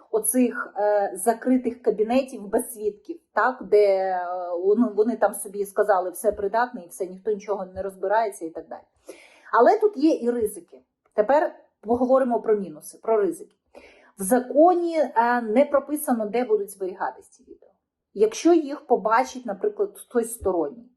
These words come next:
якщо зіллють в мережу, тобто, ну, це ж, е, якби медична таємниця. Е, далі, ніхто не матиме доступ до цих записів.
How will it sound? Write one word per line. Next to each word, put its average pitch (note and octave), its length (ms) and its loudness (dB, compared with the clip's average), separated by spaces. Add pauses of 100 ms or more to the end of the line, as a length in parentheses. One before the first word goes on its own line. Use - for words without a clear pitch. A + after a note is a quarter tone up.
(600)
якщо G3+ 400 4
зіллють B3+ 440 0
в A3+ 120 -14
мережу, E3+ 500 -2 (340)
тобто, G3 540 -2
ну, A#3+ 340 2
це C4+ 240 4
ж, - 280 -6
е, G#3+ 240 4
якби A#3 300 2
медична A3 460 -4
таємниця. G3+ 580 0 (920)
Е, G#3 100 6
далі, G3 480 2
ніхто A#3 320 2
не F#4 100 0
матиме D#4 500 2
доступ C4+ 600 0
до G3+ 100 6
цих G3+ 280 -10
записів. - 520 -4